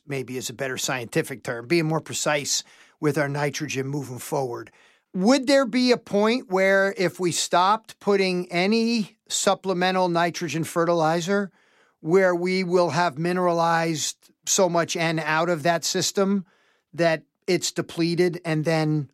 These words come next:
more is required? I mean, do we have the same ideas about nitrogen stocks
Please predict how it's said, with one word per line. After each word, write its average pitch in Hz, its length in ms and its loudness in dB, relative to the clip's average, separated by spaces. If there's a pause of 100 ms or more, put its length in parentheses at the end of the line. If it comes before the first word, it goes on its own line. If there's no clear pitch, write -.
(120)
more 165 460 0
is 143 180 -2
required? 160 720 0 (420)
I 165 60 -8
mean, 175 180 0
do 202 120 2
we 190 100 2
have 208 240 2
the 190 80 -4
same 202 340 0
ideas 180 560 0
about 175 300 -2
nitrogen 170 720 -2
stocks - 840 0